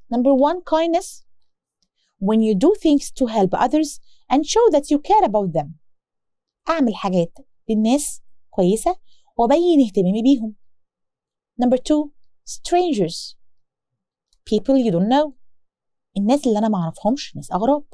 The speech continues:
Number three, fantastic means very good.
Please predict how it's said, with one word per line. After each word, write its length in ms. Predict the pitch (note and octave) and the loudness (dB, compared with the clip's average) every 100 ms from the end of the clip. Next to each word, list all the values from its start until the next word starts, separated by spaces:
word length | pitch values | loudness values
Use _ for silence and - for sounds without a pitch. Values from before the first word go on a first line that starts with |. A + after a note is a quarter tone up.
| - _ _ _ _ _ _ E3 | -20 _ _ _ _ _ _ -6
Number 140 | E3+ | -6
three, 380 | F#3 C4 C4 E3+ - - _ _ - | -2 0 0 -2 -12 -20 _ _ -2
fantastic 460 | C#4+ D4 D4+ - D4 A#3+ | 0 2 0 -2 -6 -4
means 280 | A3+ A3 B3 - | -2 -2 -4 -2
very 240 | A3 C4 G#3 | 2 2 0
good. 240 | E3+ - | -6 -10